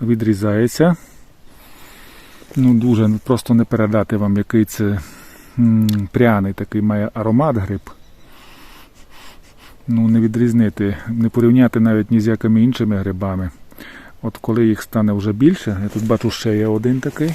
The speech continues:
ще таку оленячку знайшов. От таку більшу. Це вже мене здивувало, що вони вже є. Якось пропустив момент, коли вони появляються. Вони досить довго ростуть, не за один день такі виростають.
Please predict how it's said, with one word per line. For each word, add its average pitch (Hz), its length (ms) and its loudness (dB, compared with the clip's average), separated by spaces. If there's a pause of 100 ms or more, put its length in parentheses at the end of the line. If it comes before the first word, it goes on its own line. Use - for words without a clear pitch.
(160)
ще 110 100 -6
таку 110 220 -8
оленячку 135 520 -4
знайшов. 175 400 -4 (800)
От - 40 -16
таку - 280 -12
більшу. 104 460 -6 (1120)
Це - 120 -6
вже 110 160 -2
мене 110 240 0
здивувало, 101 540 0
що - 120 -4
вони 120 160 -4
вже 139 220 0
є. 180 180 4 (640)
Якось 107 280 -4
пропустив 110 560 -2
момент, 117 340 0
коли 131 200 4
вони 131 160 2
появляються. 147 640 4
Вони 139 180 2 (300)
досить 127 440 -2
довго 110 300 2
ростуть, 139 440 -2
не 123 300 2
за 117 100 -2
один 107 340 -2
день 135 240 -2 (640)
такі 143 220 -6
виростають. 156 640 -2